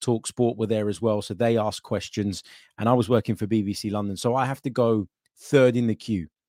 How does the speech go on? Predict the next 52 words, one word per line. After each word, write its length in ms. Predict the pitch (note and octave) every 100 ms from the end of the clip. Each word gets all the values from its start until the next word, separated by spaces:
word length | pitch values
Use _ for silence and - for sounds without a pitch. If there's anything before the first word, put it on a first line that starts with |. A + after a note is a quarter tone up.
| _ _
in 140 | - G#2
terms 340 | B2 A2+ G2
of 220 | G#2 - - _ _ _ -
today's 380 | A2+ A2+ A2
game 280 | - A2 G2
because 300 | F#2+ - G2+
of 160 | G2+ -
the 80 | -
way 220 | G#2+ G#2+
the 120 | G2+ F#2+
rights 420 | G#2 G2+ - -
are, 120 | G2
are 300 | - G#2+ -
divvied 360 | G#2+ G#2 G2 G2+
out 200 | G2 -
among 360 | G2+ G2+ F2+ - _ - - _
the 60 | A2
various 340 | G#2+ A2 G#2 -
broadcasters. 640 | A#2 G#2+ - G2 - - - -
So 120 | -
I 40 | G3
wasn't 200 | A3 A#3
gonna 160 | G3
ask 160 | E3 C#3+
something 300 | D#3 D3+ C3
about 380 | A#2 B2 A#2+ - _ _ _ _
the 80 | A#2
game 460 | A2 A#2+ A#2+ A#2
or, 260 | A#2 A2 A2+
or, 220 | - A#2 A#2
or 60 |
something 400 | - C3 A#2+ A2+
generic 460 | G#2 A#2+ E3 D3 A#2
because 420 | A#2 - A2+ - _
that 160 | - C3
had 100 | C#3
already 280 | B2 A#2+ A2
been 200 | G#2+ G2
done. 320 | A#2 G2+ F2 A#2
Mikel 260 | A2+ A#2
Arteta 400 | A2 - A2 -
had 120 | G2+
already 260 | G#2 G2+ F2+
given 300 | E2+ A2+ G2+
his 140 | F#2+
feelings, 340 | - A#2 G2 G2
and 60 |
I 40 | A2+
would 100 | C3+
have 80 | A2+
been 140 | G#2+
just 260 | B2+ A2